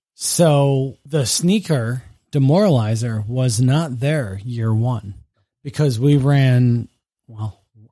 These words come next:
I ran <laughs> because I was there. Um, I ran, uh, an overlook around High Tor,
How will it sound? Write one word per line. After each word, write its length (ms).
I 200
ran 420
<laughs> 360
because 520
I 140
was 220
there. 300
Um, 320
I 180
ran, 640
uh, 340
an 240
overlook 800
around 1000
High 600
Tor, 520